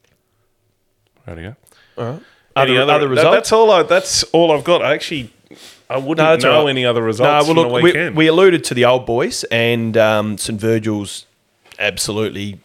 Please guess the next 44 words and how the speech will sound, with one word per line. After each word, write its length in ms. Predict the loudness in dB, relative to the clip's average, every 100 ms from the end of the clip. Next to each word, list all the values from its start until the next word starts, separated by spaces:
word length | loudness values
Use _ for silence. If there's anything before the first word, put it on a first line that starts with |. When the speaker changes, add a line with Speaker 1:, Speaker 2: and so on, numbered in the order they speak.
| _
Speaker 2:
steamrolling 680 | -14 -8 -6 -4 -4 -4 -8
Dosa. 440 | -8 -6 -8 -6
So 120 | -2
that, 280 | 0 0 -2 -14 -20 -6
I'm 180 | -4 -2
really 280 | 0 0 0
looking 280 | -2 -4 -8
forward 340 | -2 -2 -2
to 80 | -4
seeing 360 | -6 -4 -4 -2
that 200 | -4 0
final 280 | 0 0
series. 460 | -2 -4 -6 -6 -14 _ -20 -20 -20 _
Uh, 360 | -4 0 0 -2 -8 _ _ _ _ _ _ -6
the 140 | -2
other 180 | 0 -2
final 340 | -4 -6 -6
series 360 | -8 -6 -6 -6
I'm 120 | -6
looking 240 | -8 -8
forward 240 | -10 -10 -8
to 60 |
seeing 440 | -10 -8 -8 -10 -14 _ _ _ _
is 160 | -8 -6
up 200 | -6 -6
here, 200 | -8 -6
the 140 | -6
N 100 | -8
T 200 | -8 -10
F 140 | -8
A 160 | -6 -6
in 140 | -6
both 400 | -8 -6 -6 -8 _ _
divisions. 600 | -14 -10 -10 -10 -12 -14
Georgetown 680 | -4 2 2 2 -2 -4 -8 _ _ _ _
let 160 | -10 -8
a 20 |
game 300 | -8 -8 -8
slip. 320 | -10 -10 -8
They 160 | -8 -6
fell 220 | -6 -8
to 40 |
Bridge 340 | -8 -8 -8 -6
North 420 | -6 -8 -14 -20